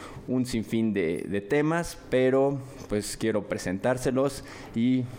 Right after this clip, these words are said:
Mauricio, bie-, bienvenido a, a este segundo programa.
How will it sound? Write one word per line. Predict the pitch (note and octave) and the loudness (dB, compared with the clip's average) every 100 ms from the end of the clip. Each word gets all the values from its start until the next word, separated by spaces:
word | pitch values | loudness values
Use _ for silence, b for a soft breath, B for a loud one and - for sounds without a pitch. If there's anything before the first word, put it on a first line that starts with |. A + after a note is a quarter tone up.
| - - | -12 -8
Mauricio, | F#2+ G2+ G2+ A2+ F#2+ | -4 -4 0 0 0
bie-, | G2 C#2 | -2 -2
bienvenido | - F#2+ G2 G2+ G#2 F#2+ | -2 0 2 2 2 2
a, | F2 - E2+ - - G2 | 0 -4 -8 -8 -8 -6
a | G#2+ | -6
este | G#2 G2+ | -4 -4
segundo | - G#2+ B2 A2+ | -2 2 4 2
programa. | G2 G2 A#2+ C3 D3+ D#3+ | 2 4 4 4 4 0